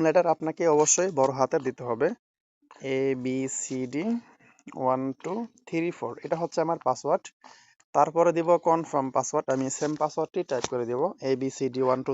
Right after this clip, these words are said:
থ্রি ফোর। এ হবে বড় হাতের আর বাকিগুলো হবে ছোট হাতের, এ বি সি ডি ওয়ান টু থ্রি ফোর। পাসওয়ার্ড দেওয়ার পর তারপরে এই কন্টিনিউ লেখাতে ক্লিক করব।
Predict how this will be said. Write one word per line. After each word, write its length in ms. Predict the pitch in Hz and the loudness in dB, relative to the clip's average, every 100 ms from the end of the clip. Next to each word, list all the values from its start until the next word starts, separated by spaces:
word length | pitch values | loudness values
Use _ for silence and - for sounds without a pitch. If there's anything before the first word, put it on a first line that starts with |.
| 135 | -4
থ্রি 120 | 131 - | -8 2
ফোর। 140 | 175 247 _ _ _ - | 2 2 _ _ _ -4
এ 100 | 139 139 | -2 0
হবে 200 | 135 131 131 | 0 0 0
বড় 120 | 147 147 | 0 0
হাতের 260 | 139 185 - 120 | -2 -4 0 0
আর 60 | 117 | 2
বাকিগুলো 360 | 135 - 151 151 | -2 -2 0 0
হবে 140 | 147 160 - | 0 -6 -6
ছোট 120 | 190 170 | -8 -8
হাতের, 240 | - 104 - _ _ _ _ - | -8 -10 -12 _ _ _ _ -10
এ 180 | 131 135 127 | -2 0 0
বি 120 | 139 131 | -2 -2
সি 240 | - 139 131 | -4 -4 -4
ডি 120 | 143 190 269 311 _ _ _ _ _ - | -2 0 -2 -4 _ _ _ _ _ -4
ওয়ান 280 | 147 135 139 139 | 2 2 2 -4
টু 120 | 156 170 226 - | -4 -4 -4 -8
থ্রি 220 | 160 160 - | -6 -4 -2
ফোর। 160 | 120 117 - _ _ _ _ _ - | -2 -4 -8 _ _ _ _ _ 2
পাসওয়ার্ড 380 | 143 185 180 156 | 4 8 6 6
দেওয়ার 220 | 156 160 165 | 6 6 6
পর 120 | 147 151 - | 4 2 4
তারপরে 340 | 156 - 165 165 147 | 2 4 2 4 2
এই 80 | 143 | 4
কন্টিনিউ 380 | 175 - 160 170 | 2 2 -6 -2
লেখাতে 320 | 165 165 170 151 | 0 -2 -4 -6
ক্লিক 200 | - 123 - | -8 -10 -6
করব। 160 | 107 | -6